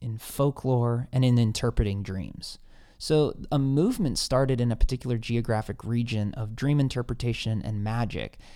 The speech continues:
And from there, their teaching spread throughout all of the Babylonian Empire.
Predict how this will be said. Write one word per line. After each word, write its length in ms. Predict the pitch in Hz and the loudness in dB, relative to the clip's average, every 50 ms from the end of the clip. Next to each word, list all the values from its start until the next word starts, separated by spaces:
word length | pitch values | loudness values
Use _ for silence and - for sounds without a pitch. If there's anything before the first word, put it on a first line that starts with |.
| - - | -20 -8
And 240 | - 123 123 123 117 | -2 0 0 0 0
from 380 | - - - - 151 156 160 | -4 -4 0 2 4 4 4
there, 300 | 143 123 120 113 113 113 | 4 2 2 2 0 0
their 220 | 110 117 123 127 123 | 0 0 0 0 0
teaching 420 | 120 - - 131 123 - 117 110 | -2 -4 -4 -4 -2 -2 -2 -2
spread 320 | 104 - - - 110 113 113 | -2 -4 -4 -4 -4 -4 -4
throughout 240 | - 120 107 104 - | -2 -4 -4 -4 -4
all 240 | - - 135 139 131 | -2 0 0 2 0
of 120 | 120 120 | 0 -2
the 60 | - 110 | -4 -2
Babylonian 520 | 107 104 104 98 110 110 107 104 95 92 | -2 -2 -2 -2 -4 -4 -4 -2 -4 -4
Empire. 540 | - - 113 117 - 110 104 98 95 98 | -2 -2 -4 -4 -4 -4 -4 -4 -4 -4